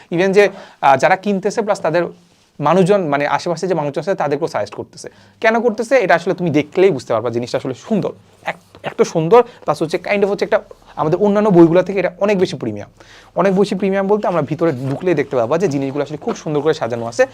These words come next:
আর সাস্টের যে প্রিপারেশনটা সেটা কিন্তু নরমাল প্রিপারেশনের মতো না, ইঞ্জিনিয়ারিং প্রিপারেশনের মতো না, কারণ কি সাস্টের কোশ্চেনগুলো একটু ডিফারেন্ট হয়, একটু হয়, হয়তো বা এক কয়েকটা কোশ্চেন অনেক বেশি কঠিন হয়, কিন্তু টাইপগুলো কিন্তু কমন পড়ে। সাস্টের কি টাইপগুলো কমন পড়ে।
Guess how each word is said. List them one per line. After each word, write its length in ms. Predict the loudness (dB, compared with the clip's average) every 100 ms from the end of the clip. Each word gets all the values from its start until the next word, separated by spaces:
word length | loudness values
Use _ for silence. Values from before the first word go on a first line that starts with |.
| -8 -10
আর 100 | -8
সাস্টের 460 | -4 -2 -2 0 0
যে 80 | 0
প্রিপারেশনটা 560 | -2 -2 -4 -4 -4
সেটা 160 | -2 -2
কিন্তু 180 | -2 -4
নরমাল 280 | -2 -4
প্রিপারেশনের 480 | -4 -2 -4 -4 -6
মতো 220 | -6 -4
না, 100 | -4
ইঞ্জিনিয়ারিং 320 | -4 -2 -2 -2
প্রিপারেশনের 400 | -2 -2 -6 -8
মতো 180 | -6
না, 120 | -6 -8 -16 -18 -2
কারণ 200 | 0 0
কি 100 | -2
সাস্টের 320 | -2 -2 -2
কোশ্চেনগুলো 460 | -2 -4 -4 -4 -4
একটু 200 | -4 -4
ডিফারেন্ট 360 | -6 -6 -12 -12
হয়, 100 | -14 -16 -20 -8
একটু 220 | -4 0
হয়, 180 | 2 0 -2 -4
হয়তো 180 | -4 -2
বা 80 | -2
এক 100 | -2
কয়েকটা 220 | -4 -4
কোশ্চেন 220 | -6 -6
অনেক 200 | -2 0
বেশি 160 | -2 -2
কঠিন 220 | -4 -4
হয়, 100 | -6 -14 -20 -2
কিন্তু 200 | 0 2
টাইপগুলো 420 | 2 2 2 -2
কিন্তু 180 | -2 -4
কমন 300 | -4 -4 -4
পড়ে। 180 | -8 -10 _ _ _ _ _ _
সাস্টের 380 | -6 -6 -4 -2
কি 220 | 0 -2 -4
টাইপগুলো 320 | -8 -4 -4
কমন 300 | -2 -4 -4
পড়ে। 160 | -8